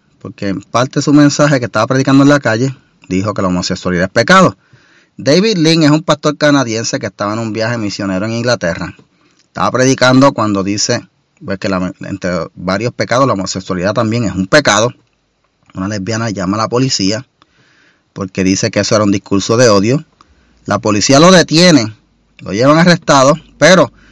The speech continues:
ya una vez en la estación, cuando llegan los abogados a, al área, eh, de hecho son unos abogados de un, eh, un bufete también cristiano, el caso no se sostuvo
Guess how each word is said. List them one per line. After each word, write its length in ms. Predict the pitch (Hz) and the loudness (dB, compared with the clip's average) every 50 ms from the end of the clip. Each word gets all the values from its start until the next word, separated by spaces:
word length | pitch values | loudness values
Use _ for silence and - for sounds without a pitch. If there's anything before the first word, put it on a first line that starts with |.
| _ _ _ _ | _ _ _ _
ya 220 | - 90 117 117 135 | -12 -6 -2 0 2
una 220 | 160 185 190 190 | 2 4 4 4
vez 100 | 190 190 | 4 4
en 60 | 190 | 6
la 60 | 196 185 | 4 4
estación, 460 | 180 - 165 151 156 180 190 190 185 | 2 2 0 2 2 2 2 2 2
cuando 220 | 175 147 127 113 | 0 -2 -2 -2
llegan 220 | 113 120 131 143 151 | -2 0 0 2 4
los 100 | 156 165 | 4 4
abogados 720 | 165 160 160 147 139 139 139 143 147 147 151 143 143 - | 4 4 4 4 2 2 2 4 4 2 2 0 -4 -10
a, 800 | - 123 120 120 117 117 117 113 110 110 107 107 107 - - - | -8 -4 -4 -2 -2 -2 -2 -4 -4 -4 -4 -6 -6 -8 -10 -10
al 180 | - 101 107 120 | -10 -6 -2 0
área, 460 | 147 - 196 127 107 107 113 117 _ _ _ _ _ _ _ _ _ _ | 2 2 2 0 -2 -4 -6 -8 _ _ _ _ _ _ _ _ _ _
eh, 180 | - 104 101 92 | -12 -10 -8 -8
de 200 | 98 92 110 131 | -6 -4 -4 -4
hecho 180 | 135 131 101 | -6 -6 -10
son 100 | 110 113 | -8 -8
unos 140 | 117 123 127 | -4 -2 0
abogados 500 | 127 127 123 117 120 123 131 131 127 117 | 0 0 0 0 2 2 2 2 0 -2
de 160 | 117 110 107 | -2 -2 -2
un, 500 | 110 110 117 120 123 123 123 120 113 98 - | -2 -4 -4 -4 -4 -4 -4 -6 -6 -6 -6
eh, 220 | 107 101 95 90 - - _ | -6 -6 -6 -6 -8 -12 _
un 160 | 95 101 107 | -10 -8 -6
bufete 320 | 120 120 - 123 117 101 117 | -6 -4 -2 -2 -2 0 0
también 280 | 110 110 113 120 123 | -4 -2 -2 -4 -4
cristiano, 560 | 117 - 104 95 - - 135 139 127 107 95 - _ _ _ - - _ _ _ _ _ _ _ _ _ _ | -4 -4 -6 -8 -2 0 2 2 2 2 -2 -8 _ _ _ -20 -20 _ _ _ _ _ _ _ _ _ _
el 200 | 95 98 98 - | -12 -12 -8 -4
caso 340 | - 117 120 - 147 139 139 | -2 -2 -2 0 2 2 2
no 100 | 139 139 | 2 4
se 140 | - 160 | 2 2
sostuvo 600 | 143 185 190 185 - - 127 123 127 156 196 214 | 2 2 0 2 0 -2 0 0 0 0 0 -2